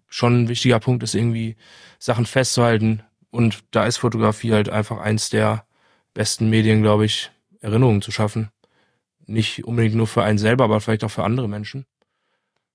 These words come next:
Ähm, dass man dann die Erinnerungen oder die Bilder teilt und für andere Leute sozusagen Erinnerungen schaffen kann.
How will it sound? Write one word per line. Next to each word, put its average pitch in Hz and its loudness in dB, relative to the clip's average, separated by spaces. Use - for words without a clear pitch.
Ähm, 110 -2
dass - -4
man 110 0
dann 107 2
die 110 0
Erinnerungen 107 -2
oder 101 0
die 95 -10
Bilder 117 4
teilt 123 0
und 113 0
für - -6
andere 120 4
Leute 104 2
sozusagen 104 -4
Erinnerungen 107 -8
schaffen 110 -8
kann. 107 -2